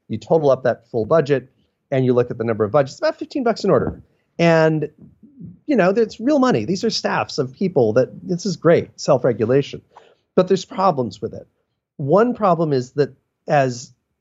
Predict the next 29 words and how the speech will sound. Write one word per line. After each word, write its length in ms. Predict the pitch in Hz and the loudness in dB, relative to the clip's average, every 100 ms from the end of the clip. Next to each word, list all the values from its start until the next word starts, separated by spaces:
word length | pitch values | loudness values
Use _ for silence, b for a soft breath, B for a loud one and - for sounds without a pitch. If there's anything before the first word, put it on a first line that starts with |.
| - | -18
the 720 | 131 123 143 131 127 123 120 | -16 -6 -2 0 0 -2 -6
ability 460 | 110 170 220 180 143 | -2 2 4 2 -2
to 80 | |
synthesize 800 | 143 180 170 156 135 110 104 104 _ _ _ _ - | -2 -4 -4 0 2 2 0 -6 _ _ _ _ -12
D 180 | 131 151 | 0 2
N 100 | 131 | 2
A 240 | 127 120 | 2 2
and 100 | 117 | 2
R 140 | 127 135 | 2 2
N 100 | 123 | 2
A, 320 | 110 104 104 _ _ _ - | 0 -2 -6 _ _ _ 0
um, 380 | 135 120 113 - _ _ _ - _ 160 | 2 2 -2 -8 _ _ _ -20 _ -2
gets 220 | 151 - | -2 0
better 260 | 202 202 175 | 2 2 2
and 100 | 143 | 2
better 320 | 139 127 120 | 2 2 0
and, 260 | 117 113 - | 0 -6 -8
and 320 | 120 110 127 _ | -8 -8 -12 _
cheaper 320 | - 180 170 | -4 0 0
and 80 | 131 | 0
cheaper, 280 | 131 117 120 | -2 -2 0
which 200 | 117 - | -2 -2
is 80 | |
what's 160 | 131 120 | -2 0
happening, 380 | 123 110 117 107 | 0 0 0 -2
has 120 | 101 | 0
happened 300 | 127 - 107 | -2 -2 -4
with 140 | 98 | -6
computing, 500 | 110 - 190 143 123 | -10 0 2 2 -2